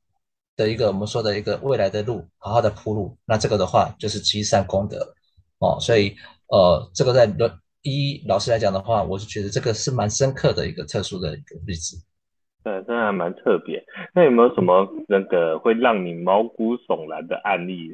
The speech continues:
Speaker 2: 过呢？或是那个在命理上，
Speaker 1: 哦。
Speaker 2: 他，他算什么东西，觉得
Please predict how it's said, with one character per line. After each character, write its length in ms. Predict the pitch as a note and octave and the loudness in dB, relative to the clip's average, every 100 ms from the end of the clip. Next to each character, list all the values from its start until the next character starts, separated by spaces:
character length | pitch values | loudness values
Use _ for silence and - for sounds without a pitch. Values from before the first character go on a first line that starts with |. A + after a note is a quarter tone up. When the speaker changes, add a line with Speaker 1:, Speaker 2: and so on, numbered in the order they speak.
| - | -16
Speaker 2:
过 280 | - F2 D#2 | -10 -8 -8
呢？ 80 | D#2 - _ _ _ - | -14 -20 _ _ _ -6
或 100 | G2 | -4
是 200 | A2 F#2+ F2+ | 0 -2 -2
那 80 | F2+ | -4
个 100 | F2+ | -2
在 140 | A2+ A2+ | 0 2
命 100 | C3 A#2 F2 | 6 6 4
理 160 | E2+ F2 | -4 -2
上， 160 | G2+ | 0
Speaker 1:
哦。 260 | F2 F#2 G2+ - | 0 -4 -8 0
Speaker 2:
他， 160 | G#2+ | 2
他 160 | G2+ G#2+ A2 | 4 2 2
算 180 | C#3 G#2 | 2 2
什 60 | F#2 | -2
么 100 | E2 | -4
东 200 | F#2+ F#2+ | -2 -2
西， 260 | - G2+ | -2 -4
觉 160 | F#2+ E2 | -4 -2
得 180 | E2+ | 0